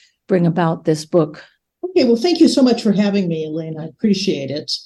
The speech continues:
Speaker 2: Uh, so our land is west of Trinidad, about twelve miles in far southern Colorado, sort of the foothills of the Sangre de Cristos. We're just north of New Mexico. It's a really diverse landscape,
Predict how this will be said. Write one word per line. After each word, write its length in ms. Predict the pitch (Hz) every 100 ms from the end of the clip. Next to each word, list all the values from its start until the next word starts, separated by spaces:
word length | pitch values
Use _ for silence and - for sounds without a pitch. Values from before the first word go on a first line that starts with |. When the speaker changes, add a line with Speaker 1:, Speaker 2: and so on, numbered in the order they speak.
| _ _ _ 170
Speaker 2:
Uh, 100 | 180
so 260 | - 233
our 120 | 226
land 500 | 262 240 226 233 240 208
is 500 | 202 196 180 170 175
west 320 | 170 175 -
of 200 | 196 -
Trinidad, 680 | - - 208 208 202 202 202
about 360 | 202 185 185 -
twelve 400 | - 170 170 170
miles 800 | 160 160 160 160 156 - - - _ _ _ -
in 260 | 180 165 151 - - -
far 200 | 165 165
southern 420 | - 196 170 165
Colorado, 640 | - 165 160 160 156 156
sort 260 | 156 240 196
of 140 | 185
the 200 | 175 131 -
foothills 520 | - 202 170 226 208 202
of 100 | 180
the 60 |
Sangre 420 | - 202 190 185
de 100 | 185
Cristos. 800 | 170 214 208 - 226 220 214 208 -
We're 120 | 185
just 260 | 196 190 180
north 280 | 180 175
of 280 | 190 156 -
New 100 | 170
Mexico. 840 | 165 156 - - - - 113 135 - _ _ _ -
It's 220 | 226 220
a 100 | 202
really 260 | 240 247
diverse 560 | 208 170 175 180 226 -
landscape, 720 | 190 185 208 208 226 214 208